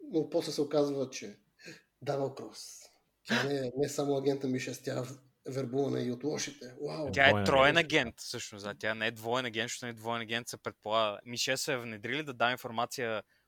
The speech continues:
Speaker 2: от Исландеца на Ми шест.
Speaker 1: Мгм.
Speaker 2: Тя всъщност е човек на, човек, на, тя също е човек на Исландеца, който също не е Исландец, но без значение. Тя е човек на Исландеца и дава информация на Исландеца за Ми шест и други хора.
Speaker 1: Вау!
Speaker 3: Това е двоен агент. Как е троен агент?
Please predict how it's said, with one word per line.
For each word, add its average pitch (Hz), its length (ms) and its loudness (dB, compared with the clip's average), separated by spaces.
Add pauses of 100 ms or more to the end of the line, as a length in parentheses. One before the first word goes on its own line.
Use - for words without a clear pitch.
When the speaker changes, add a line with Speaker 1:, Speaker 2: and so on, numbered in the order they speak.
Speaker 2:
от 113 160 -12 (460)
Исландеца 120 720 -2
на 104 120 -12
Ми 110 120 -10
шест. 135 280 0
Speaker 1:
Мгм. 131 100 0
Speaker 2:
Тя 139 120 4
всъщност - 420 -8
е 131 60 -10
човек 135 300 -4
на, 135 180 -6 (520)
човек, 135 340 -2
на, 127 200 -2
тя 139 200 -2
също 156 320 -6
е - 40 -12
човек 143 320 -2
на 139 80 -6
Исландеца, 151 680 -4 (260)
който 139 260 -4
също - 300 -8
не 135 60 -2
е 139 40 2
Исландец, 143 420 -6
но 147 60 -12
без 139 160 2
значение. 131 400 -6 (320)
Тя 139 100 2
е 135 40 2
човек 156 240 -2
на 151 80 -4
Исландеца 180 560 2
и 170 140 -2
дава 185 440 8
информация 165 540 0
на 160 80 -4
Исландеца 165 500 -4
за 156 120 -4
Ми 156 120 -8
шест 156 280 -4
и 135 40 -14
други 127 220 -6
хора. 90 220 -8 (880)
Speaker 1:
Вау! 160 320 -6
Speaker 3:
Това 90 180 -2
е 85 60 0
двоен 104 240 0
агент. 92 300 -6
Как 82 180 -4
е - 80 -18
троен 82 200 -6
агент? 78 200 -14